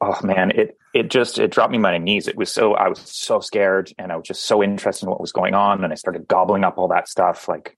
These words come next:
um, getting into Old Boy and, and the whole Korean movement. And man, yeah, there's just, there's a lot of those elevated pictures that come from a place of heart and come from a place of, of, uh, character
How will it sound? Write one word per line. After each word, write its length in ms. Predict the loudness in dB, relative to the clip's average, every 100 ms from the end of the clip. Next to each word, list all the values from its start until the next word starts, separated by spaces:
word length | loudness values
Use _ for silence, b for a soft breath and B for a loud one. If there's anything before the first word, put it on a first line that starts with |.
| -12
um, 240 | -8 -8 -2
getting 240 | 0 0
into 220 | 0 0
Old 260 | 2 2 0
Boy 460 | 0 2 4 2
and, 220 | -2 -8 -12
and 160 | -10 -4
the 40 |
whole 160 | 0 0
Korean 320 | 2 2 2
movement. 500 | 0 0 -6 -8 -6
And 340 | -8 -8 -10 -16 _ -6
man, 360 | -2 0 -2 -8 _ _
yeah, 320 | 2 2 2 -2 -2
there's 180 | -2 2
just, 200 | -2 -2 0
there's 200 | 2 2
a 40 |
lot 300 | 4 4 4
of 220 | 0 -6 _
those 420 | -2 2 4 2 0
elevated 560 | 0 2 0 -2 -4 -8 _ _ _ -4
pictures 460 | -4 0 -2 0
that 320 | 0 0 -4 -10 _ _ -6
come 200 | -2 0
from 180 | 2 0
a 60 | 0
place 300 | 2 2 0
of 100 | 0
heart 280 | 0 0 -2
and 120 | -4
come 140 | -6
from 160 | -6 -6
a 40 |
place 280 | -2 -2 -2
of, 100 | -6 -10 _ -4
of, 360 | -2 -2 -4 -14 -8
uh, 360 | -2 0 0 -2 -4
character 460 | -2 -2 -2 -4